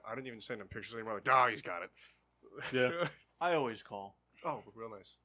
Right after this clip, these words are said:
Speaker 3: I
Speaker 1: I
Speaker 3: do.
Speaker 1: call, I call them in Boston.
Speaker 2: But this is how the phone call goes. Hey, Paul, "This store has a twenty fourteen Bourbon County." What? No, it's twenty twenty. <laughs>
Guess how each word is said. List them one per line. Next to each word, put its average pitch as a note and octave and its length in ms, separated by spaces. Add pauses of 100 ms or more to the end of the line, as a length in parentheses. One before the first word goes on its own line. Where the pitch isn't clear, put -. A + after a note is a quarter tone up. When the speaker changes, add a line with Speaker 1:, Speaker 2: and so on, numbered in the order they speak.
(180)
Speaker 3:
I D#3+ 60
Speaker 1:
I D3 40
Speaker 3:
do. G3+ 60
Speaker 1:
call, E3+ 240
I E3+ 60
call A3+ 160
them E3 100
in A#2 80
Boston. A2 360 (680)
Speaker 2:
But E3 100
this G#3+ 140
is F#3 80
how G3+ 100
the D#3+ 80
phone E3 240
call A#2 200
goes. G2+ 280 (400)
Hey, F#3+ 180
Paul, D#3+ 440 (260)
"This G3+ 140
store A3+ 200
has G3+ 160
a C3 80
twenty F#3 360
fourteen E3+ 600
Bourbon B2+ 260
County." B2+ 340 (520)
What? F#3 260 (800)
No, C3+ 280
it's A#2+ 120
twenty C3+ 240
twenty. G#2 300 (260)
<laughs> F#3 100